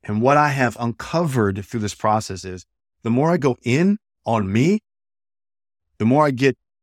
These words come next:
truth, get, get to the truth and really the core of who I am and what I'm able to do, and start to, and that fire begins to build in me,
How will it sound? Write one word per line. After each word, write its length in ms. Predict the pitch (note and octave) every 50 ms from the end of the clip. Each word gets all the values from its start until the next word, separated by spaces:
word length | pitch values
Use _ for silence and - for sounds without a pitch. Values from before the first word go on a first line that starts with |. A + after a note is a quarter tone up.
| _ _
truth, 560 | - - - - D#3 D#3 E3 F#3 F#3 - - -
get, 160 | E3+ D#3+ -
get 140 | - C3+ A#2+
to 40 |
the 80 | A2+ A2
truth 420 | F#2 - - - C#3+ D#3 F#3+ E3+
and 200 | - G#2+ G#2 G2+
really 140 | A2 A#2 G#2+
the 60 | G#2+ G2+
core 480 | - - G#2+ G#2 C3 C#3+ D3+ C#3 B2
of 280 | G#2+ A2+ G#2 G#2 - - _ -
who 120 | D#3+ D3+
I 140 | C#3 A2+ A#2
am 240 | A#2 A#2 C3 C3+ A2+
and 100 | F#2+ F#2
what 180 | G#2+ A#2+ B2 -
I'm 220 | G2+ A2 A#2 A#2
able 260 | - A#2 A#2+ A#2 B2+ B2
to 80 | - G2
do, 280 | F2+ A2 A2+ C3 D3 - _ _ _ _
and 140 | - G#2+ G#2+
start 240 | - - B2 B2+ A#2+
to, 180 | - A#2 A2 - - _ _ _ _ _ _ _ _ _ _ _
and 600 | - C3 B2+ C#3 - - - - A#2+ - C3 B2 A#2
that 120 | A2 F#2+
fire 340 | - - - A2+ C3 C#3+ C#3
begins 320 | A#2+ B2+ G#2+ B2+ B2 G#2+ -
to 100 | - F2+
build 380 | F2 F2 A#2+ A#2 A#2 C3 C#3+
in 120 | D3 C#3 C#3
me, 200 | D3+ E3+ F#3+